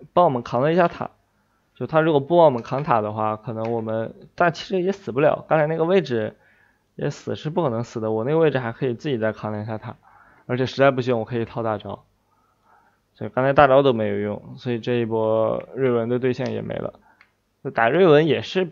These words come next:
我觉得打瑞文是比较好打的，打武器和诺手的话，打诺手是好打的，打诺手和瑞文好打，但打武器不是特别好打，特别是武器会玩的话，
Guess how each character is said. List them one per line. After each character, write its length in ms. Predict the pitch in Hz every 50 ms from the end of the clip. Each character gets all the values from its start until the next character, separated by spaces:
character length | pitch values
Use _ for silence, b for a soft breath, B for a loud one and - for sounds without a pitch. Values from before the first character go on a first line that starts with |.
| - _ _
我 140 | - 139 127
觉 100 | 120 139
得 80 | 165 175
打 160 | - 143 120
瑞 180 | 135 156 180 175
文 320 | 151 139 135 139 147 160
是 140 | 165 - -
比 100 | 208 131
较 140 | 120 120 120
好 140 | 117 120
打 160 | 120 123 113 107
的， 100 | 110 110
打 220 | - - 127 143
武 160 | 147 131 117
器 200 | 113 - - 165
和 140 | 147 139 135
诺 200 | 147 165 156 156
手 180 | 151 - 113 110
的 120 | 110 110
话， 420 | 113 120 117 117 113 110 107 - b b b b b b b b
打 200 | - 123 117 123
诺 200 | 139 170 208 202
手 180 | - 131 117
是 140 | 113 - 123
好 220 | - - 120 117
打 200 | 117 123 120 113
的， 140 | 117 113 107 - -
打 160 | - 131 123
诺 180 | 135 160 175 165
手 160 | 160 131 113
和 140 | 110 120 131
瑞 160 | 151 160 135
文 160 | 113 113 127
好 180 | 127 117 113 113
打， 160 | - 110 -
但 220 | - - 139 135
打 160 | 131 131 143
武 160 | 151 135 113 107
器 160 | - - 160
不 160 | 135 117 117
是 100 | 107 -
特 160 | - - 131
别 120 | 117 113 113
好 160 | 113 110 110
打， 100 | 107 104
特 160 | - - -
别 160 | 135 131 131
是 80 | 127 139
武 160 | 131 113 110
器 160 | 107 - 139
会 140 | 131 143 139
玩 180 | 123 113 110 107
的 120 | 113 113
话， 180 | 107 110 110